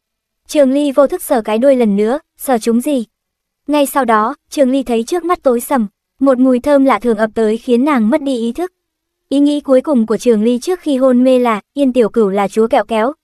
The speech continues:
nàng còn chưa sờ được một khắc nữa mà. Cùng lúc đó, Yên Cửu nhìn Trường Ly đã mê man thở phào một hơi, bế cô bé con mới ngất xỉu, ngã oạt ra tay mình lên giường rồi rém chăn cẩn thận.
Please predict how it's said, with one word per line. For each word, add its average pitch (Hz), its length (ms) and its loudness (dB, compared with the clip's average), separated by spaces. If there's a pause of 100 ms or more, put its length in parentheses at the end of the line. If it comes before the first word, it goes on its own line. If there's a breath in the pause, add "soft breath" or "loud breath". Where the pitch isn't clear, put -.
(100)
nàng 254 240 2
còn 214 200 0
chưa 277 160 0
sờ 247 220 0
được 202 160 -2
một 202 160 -2
khắc 330 200 -2
nữa 262 180 2
mà. 277 260 -2 (640)
Cùng 277 160 2
lúc 320 160 0
đó, 247 280 0 (200)
Yên 294 200 -2
Cửu 254 120 2
nhìn 214 260 2
Trường 226 220 2
Ly 254 180 0
đã 233 160 0
mê 285 180 4
man 254 240 2
thở 233 200 0
phào 220 180 -2
một 262 180 -2
hơi, 254 240 2 (200)
bế 240 140 2
cô 285 160 2
bé 233 160 0
con 254 240 2
mới 220 160 2
ngất 349 160 0
xỉu, 247 260 0 (220)
ngã 240 200 0
oạt 277 200 -2
ra 254 140 2
tay 254 180 0
mình 233 240 2
lên 233 180 2
giường 214 260 0
rồi 196 180 -2
rém 202 240 -2
chăn 269 220 -2
cẩn 220 160 -4
thận. 214 160 -4